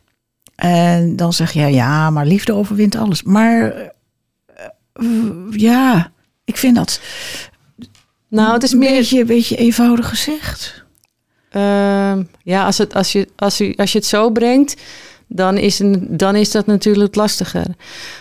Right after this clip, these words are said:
Speaker 2: Maar het gaat me even om dat je niet in een hele diepe ziekte, de crisis ziet.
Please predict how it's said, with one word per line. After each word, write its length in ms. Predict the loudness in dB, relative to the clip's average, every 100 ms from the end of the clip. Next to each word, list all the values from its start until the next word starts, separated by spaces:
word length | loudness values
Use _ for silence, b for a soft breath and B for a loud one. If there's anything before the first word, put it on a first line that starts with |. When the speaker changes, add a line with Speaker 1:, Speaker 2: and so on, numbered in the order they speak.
| B
Speaker 2:
Maar 160 | -4 -2
het 100 | 0
gaat 220 | -2 0
me 80 | 2
even 260 | 0 0
om 320 | 0 2 0 -2 _ _
dat 340 | _ -4 -2 2
je 80 | 4
niet 400 | 4 2 0 -6
in 120 | -2
een 120 | 0
hele 360 | 2 2 2 2
diepe 260 | 2 2 2
ziekte, 300 | 0 0 -2
de 100 | 0
crisis 380 | 0 0 0
ziet. 400 | 0 -2 -4 -10